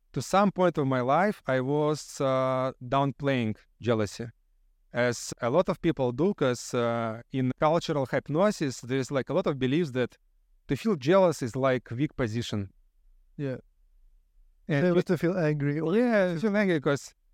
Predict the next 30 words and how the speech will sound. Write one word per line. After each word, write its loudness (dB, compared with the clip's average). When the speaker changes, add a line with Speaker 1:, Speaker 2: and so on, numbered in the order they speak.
Speaker 1:
you -4
need 0
to -2
be, 2
like, 0
uh, -2
such -6
stoic, 0
calm, 2
especially 0
in 0
that 2
man 0
culture. 0
You -2
need -4
to -10
be, -4
like, -2
entrepreneur 2
who's, -4
like, -2
manage -2
his -4
emotions -2
well. 0
And -2
to -2
feel 0
jealousy 0